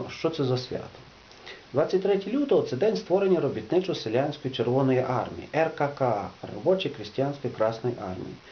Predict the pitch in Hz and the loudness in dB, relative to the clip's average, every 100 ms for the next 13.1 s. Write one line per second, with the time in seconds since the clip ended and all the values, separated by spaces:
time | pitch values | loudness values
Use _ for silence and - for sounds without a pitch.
0 | - - - - 180 - 220 175 - 202 | -18 -18 -20 -12 -10 2 4 4 4 -2
1 | 202 143 151 156 143 139 123 143 135 - | 0 2 2 2 2 0 2 4 4 2
2 | 92 - - - 113 110 98 98 107 104 | -8 -8 -6 -4 -4 -2 -2 -2 -4 -4
3 | 95 - 101 90 - 135 185 277 196 - | -6 -6 0 0 0 0 2 2 0 -2
4 | 123 - 180 220 - 123 156 147 113 131 | -4 0 0 0 -2 -2 0 0 -2 -4
5 | 127 113 98 101 98 101 104 104 104 92 | -6 -8 -6 -6 -2 -2 0 -2 0 0
6 | - - 101 139 147 123 - 120 - - | -2 -8 -4 -2 -2 -8 -12 -10 -8 -8
7 | - - - - - - - - - - | -8 -16 -20 -20 -20 -18 -14 -14 -14 -18
8 | - - 254 254 135 120 - - 151 196 | -6 2 2 2 0 0 -2 0 2 2
9 | 196 185 - - - 123 - 107 120 185 | 0 -6 -8 -14 -6 -4 -4 0 2 2
10 | - - 143 170 - 120 190 156 135 117 | -2 0 0 0 -4 -2 -2 0 -2 2
11 | 98 92 101 - - - 98 95 135 135 | 2 0 -4 -4 -4 -4 -4 -2 -2 -2
12 | 104 - 101 98 98 92 104 104 92 - | -4 -6 -2 -2 -2 -6 -6 -4 -4 -6
13 | - | -14